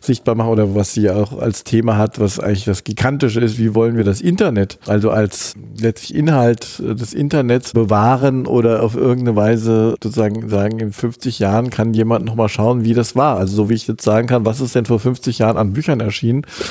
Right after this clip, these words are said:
was war denn vor fünfzig Jahren im Internet? Das sind ja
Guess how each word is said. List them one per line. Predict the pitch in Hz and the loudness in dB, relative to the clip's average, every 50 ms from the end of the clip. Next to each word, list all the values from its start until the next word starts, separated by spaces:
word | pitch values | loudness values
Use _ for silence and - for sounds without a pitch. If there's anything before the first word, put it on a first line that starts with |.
| - - | -8 -2
was | - 113 107 123 | 0 0 2 2
war | 123 113 | 2 2
denn | 110 113 107 | 2 2 2
vor | 117 113 | 2 0
fünfzig | 104 - 120 113 - - 113 123 | 0 0 -2 -2 -4 -6 -2 0
Jahren | 110 98 98 107 | 0 2 2 0
im | 104 - | 0 0
Internet? | 135 156 156 117 104 107 110 | 0 0 2 2 2 2 2
Das | 107 101 - | 0 0 0
sind | 110 104 | 0 0
ja | 104 - - - - - - | 0 -2 -6 -12 -20 -18 -16